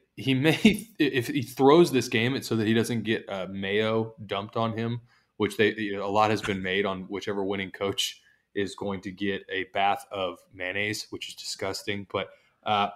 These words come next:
there, you just have more faith in Sam Howell and North Carolina than I do at, at nine and a half. That's a lot, and it's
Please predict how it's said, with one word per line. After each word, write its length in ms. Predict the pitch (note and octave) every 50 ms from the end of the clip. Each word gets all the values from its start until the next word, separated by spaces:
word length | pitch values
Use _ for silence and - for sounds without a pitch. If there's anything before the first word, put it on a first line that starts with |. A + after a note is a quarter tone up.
| - C3+
there, 100 | D3 C#3+ -
you 160 | D#3+ F3 F3+
just 220 | E3 A3 G#3+ -
have 140 | A3 F#3+ D#3+
more 200 | D3+ D#3 D#3+ D3
faith 360 | - - D#3+ D3+ D3+ D3+ D3+
in 80 | C3+ B2
Sam 240 | - - C3+ B2+ A#2
Howell 520 | A#2 A#2+ A#2+ A#2+ A#2 G#2+ G2+ F#2+ - - _
and 440 | B2 A#2+ A2+ A2 G#2+ G#2 G2+ G#2 G2+ G#2
North 240 | A#2 B2 A2+ G#2+ A2+
Carolina 580 | - A2+ G#2+ G#2 G#2 G2+ G2+ G2 F#2+ F2+ F2 - _
than 100 | G#2 G2
I 160 | F#2+ G2 G2 F#2
do 320 | F2 F2+ E2+ E2+ F2+ - _ -
at, 160 | G#2 G#2 E2
at 180 | F#2+ G2+ G2+ - - _ _ _ _ _ _
nine 300 | G#2+ G2+ G2+ F#2+ G2+ G2
and 100 | F2+ F2
a 40 | F2+
half. 360 | F#2+ F#2 F2+ E2 - - - _ _
That's 180 | _ G#2+ G2+ -
a 60 | G2+
lot, 380 | F#2+ F#2+ G2+ A2 B2 C3 C3 - - _ _ -
and 300 | A2+ G#2+ G#2+ G#2+ A2 - -
it's 260 | A2+ A2 - -